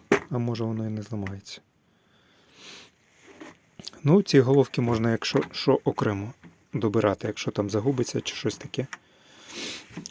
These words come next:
Ну, оці от покоцаються, це першим ділом. Але що тут робити?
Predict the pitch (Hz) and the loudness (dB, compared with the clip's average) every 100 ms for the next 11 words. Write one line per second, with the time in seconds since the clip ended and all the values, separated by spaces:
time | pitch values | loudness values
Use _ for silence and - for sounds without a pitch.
0 | - 131 147 - 170 175 - 139 - 170 | 0 6 6 6 4 4 6 6 8 4
1 | 175 160 156 - 147 143 - - - - | 6 6 6 6 2 2 -4 -18 -6 -6
2 | - 131 - 127 101 98 101 - - - | 0 0 0 0 2 0 -4 -14 -20 -20
3 | _ - _ - - - - - - - | _ -20 _ -20 -20 -20 -20 -20 -20 -20
4 | - - - - _ _ _ _ _ _ | -20 -20 -20 -20 _ _ _ _ _ _
5 | _ _ _ - - - _ - - - | _ _ _ -16 -16 -16 _ -20 -20 -20
6 | - - - - - _ - 120 - - | -20 -20 -10 -8 -10 _ -14 -12 -12 -14
7 | - - - - - - - 139 120 - | -18 -16 -12 -10 -10 -10 -6 -6 -6 -10
8 | - | -16